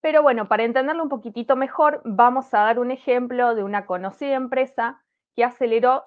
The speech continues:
su crecimiento con estrategias de growth marketing. Así, bueno, lo podemos comprender.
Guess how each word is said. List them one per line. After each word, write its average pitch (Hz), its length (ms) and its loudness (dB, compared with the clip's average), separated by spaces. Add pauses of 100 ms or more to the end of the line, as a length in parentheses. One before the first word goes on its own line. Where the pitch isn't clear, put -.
(100)
su 240 160 -4
crecimiento 262 840 -4
con 220 160 -4
estrategias 214 680 -6
de 190 100 -8
growth 185 300 -2
marketing. 160 580 -12 (460)
Así, 262 580 -8
bueno, 185 340 -4
lo 180 120 -6
podemos 180 260 -6
comprender. 170 560 -6